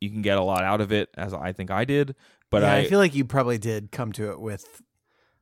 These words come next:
Speaker 2: like, just knowing, yeah, this is what the book is up to, and this is the specific ways in which it will be deficient, and so I will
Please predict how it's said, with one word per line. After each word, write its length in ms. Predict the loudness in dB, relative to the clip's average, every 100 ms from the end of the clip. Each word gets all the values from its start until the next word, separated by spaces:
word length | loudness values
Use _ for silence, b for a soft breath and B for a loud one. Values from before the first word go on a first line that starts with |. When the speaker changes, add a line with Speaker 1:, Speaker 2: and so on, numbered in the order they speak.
| _
Speaker 2:
like, 240 | -16 -12
just 240 | -6 -4 -2
knowing, 680 | 0 2 0 0 -4 -8 -4
yeah, 180 | -2
this 200 | -2 -4 -4
is 100 | -4
what 260 | -4 -4
the 60 | -4
book 240 | -2 -2
is 80 | -4
up 220 | -4 -6
to, 280 | 2 4 6
and 200 | 4 2
this 160 | 0 0
is 320 | 0 -2 -2
the 220 | 0 -2 -4
specific 600 | -12 -4 0 2 2 2
ways 280 | 2 2 2
in 80 | 0
which 200 | -2 0
it 100 | -2
will 120 | -2
be 260 | -2 0 2
deficient, 640 | 0 0 0 0 -2 -4
and 120 | -6
so 240 | -2 0 2
I 300 | 2 2 0
will 420 | -2 -4 -4 -6